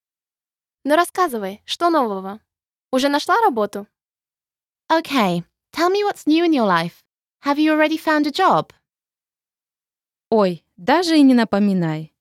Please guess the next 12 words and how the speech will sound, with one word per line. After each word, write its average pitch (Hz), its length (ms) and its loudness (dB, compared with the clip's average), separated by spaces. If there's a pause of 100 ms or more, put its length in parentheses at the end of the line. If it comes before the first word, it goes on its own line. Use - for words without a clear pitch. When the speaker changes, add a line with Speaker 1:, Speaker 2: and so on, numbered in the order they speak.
(140)
Speaker 3:
Я 202 160 2
уже 214 180 0
три 311 220 0
месяца 277 440 2
пытаюсь 202 420 -2
трудоустроиться, 185 840 -2
но 202 140 0
все 269 220 -2
мои 233 180 2
попытки 339 500 -2
заканчиваются 220 800 -2
провалом. 185 640 -2